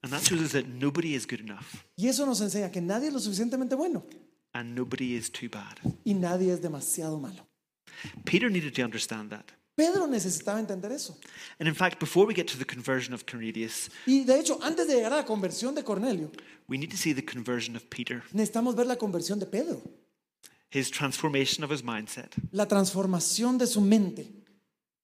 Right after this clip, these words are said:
Speaker 1: So that he sees that nobody is good enough and nobody is too bad.
Speaker 2: Para que él viera que nadie es lo suficientemente bueno y nadie
Speaker 1: Before
Speaker 2: es demasiado malo.
Speaker 1: before he can understand evangelism, before we can understand evangelism, we need to understand that nobody is good enough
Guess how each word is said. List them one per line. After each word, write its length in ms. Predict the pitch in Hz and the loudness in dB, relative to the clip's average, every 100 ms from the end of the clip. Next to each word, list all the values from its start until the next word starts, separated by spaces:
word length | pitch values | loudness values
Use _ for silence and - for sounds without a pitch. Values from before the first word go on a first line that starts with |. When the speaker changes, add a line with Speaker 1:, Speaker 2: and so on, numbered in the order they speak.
| _ | _
Speaker 1:
So 140 | - 135 | -4 -2
that 100 | 123 | -2
he 160 | 147 | -4
sees 380 | 156 - 117 107 | -2 -2 -2 -2
that 120 | 110 | -6
nobody 340 | 117 123 120 151 | -2 -2 2 0
is 100 | 147 | 0
good 140 | 131 | -6
enough 300 | 113 101 - | -4 -10 -10
and 140 | 107 104 | -10 -8
nobody 240 | 107 110 | -8 -8
is 140 | 101 - | -8 -10
too 160 | - - | -12 -14
bad. 120 | - | -4
Speaker 2:
Para 220 | 190 175 | -2 -2
que 320 | 180 165 233 | -4 0 4
él 140 | 330 247 | 4 4
viera 300 | 285 233 170 | 4 2 0
que 140 | 175 | -4
nadie 160 | 170 220 | -4 -4
es 40 | |
lo 80 | 240 | -4
suficientemente 640 | 175 160 202 220 233 220 233 | -6 -4 -4 -2 -2 0 0
bueno 280 | 202 151 | -2 -4
y 460 | 131 - _ _ 143 | -10 -18 _ _ 0
nadie 100 | 165 | 4
Speaker 1:
Before 120 | 147 | 4
Speaker 2:
es 60 | 139 | 4
demasiado 460 | 175 151 - 160 151 | 0 -4 -4 -6 -6
malo. 180 | 131 - _ - | -12 -18 _ -8
Speaker 1:
before 220 | 143 135 | 0 2
he 80 | 165 | 4
can 100 | 165 | 2
understand 400 | 156 143 143 131 | 0 0 0 0
evangelism, 600 | 120 120 127 120 117 120 | -2 -2 -2 -4 -6 -6
before 280 | - 131 120 | -4 -2 0
we 120 | 139 | 0
can 120 | 170 | -2
understand 400 | 165 160 156 143 | -4 -4 -4 -4
evangelism, 600 | 123 120 113 117 107 120 113 - _ | -4 -4 -4 -6 -8 -10 -12 -20 _
we 40 | 127 | -6
need 100 | 123 | -4
to 60 | 123 | -2
understand 420 | 117 - 113 110 | -2 -2 -2 -4
that 80 | 120 | -6
nobody 440 | 120 135 156 156 147 | 0 4 4 4 2
is 100 | 120 | 2
good 200 | 123 117 | -2 -4
enough 300 | 110 101 | -8 -10